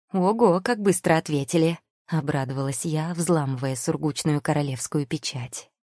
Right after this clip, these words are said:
По мере прочтения моя улыбка таяла, сменяясь хмурой складкой между бровями.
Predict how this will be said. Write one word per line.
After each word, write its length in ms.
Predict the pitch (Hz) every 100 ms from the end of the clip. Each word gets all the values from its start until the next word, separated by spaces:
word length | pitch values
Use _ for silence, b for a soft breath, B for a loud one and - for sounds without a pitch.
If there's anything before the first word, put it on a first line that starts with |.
| _ _
По 80 | -
мере 340 | 240 233 233 196
прочтения 720 | 175 165 - 190 196 190 175
моя 300 | 160 151 151
улыбка 500 | 151 170 185 196 185
таяла, 520 | 151 135 131 131 135 165
сменяясь 680 | - 170 147 147 165 -
хмурой 380 | - 156 151 143
складкой 600 | - - 151 190 - 202
между 440 | 190 147 135 143 139
бровями. 680 | 143 131 127 123 139 139